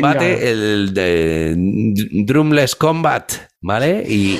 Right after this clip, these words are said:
Speaker 2: Yo,
Speaker 1: y,
Speaker 2: y,
Speaker 1: y
Speaker 2: vale.
Speaker 1: con apuestas y todo.
Speaker 2: Yo me acuerdo, tío, que me, me, me metieron en el ring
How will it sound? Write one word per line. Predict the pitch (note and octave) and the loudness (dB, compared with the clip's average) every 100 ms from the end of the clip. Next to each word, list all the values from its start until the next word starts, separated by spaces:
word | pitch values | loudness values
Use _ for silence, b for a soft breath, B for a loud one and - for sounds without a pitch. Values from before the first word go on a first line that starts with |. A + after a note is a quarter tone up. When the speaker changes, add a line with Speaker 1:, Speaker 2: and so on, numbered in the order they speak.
| - | -2
Speaker 2:
Yo, | - F#3+ | 0 2
Speaker 1:
y, | F#3 | 2
Speaker 2:
y, | F#3 F2+ | 2 2
Speaker 1:
y | F2 | 2
Speaker 2:
vale. | D#3 - | 0 0
Speaker 1:
con | E2+ D#2+ | -4 -4
apuestas | D#2 G#2+ A#2 D#3 E3+ E3 | -2 0 0 0 -2 -2
y | G#2 | 0
todo. | A#2 G2+ B2+ A#3+ - | 0 2 0 -2 -2
Speaker 2:
Yo | F#3+ | 0
me | |
acuerdo, | F#3+ G3 F3 | 2 2 2
tío, | D#3+ F#3+ | 2 2
que | D3+ | 4
me, | D3 | 2
me, | D3+ D#3 D#3+ | 0 0 2
me | D#3 E3 | 4 2
metieron | E3 D3 F3 | 2 2 2
en | E3+ | 2
el | |
ring | E3 G3+ A#3+ | 2 0 0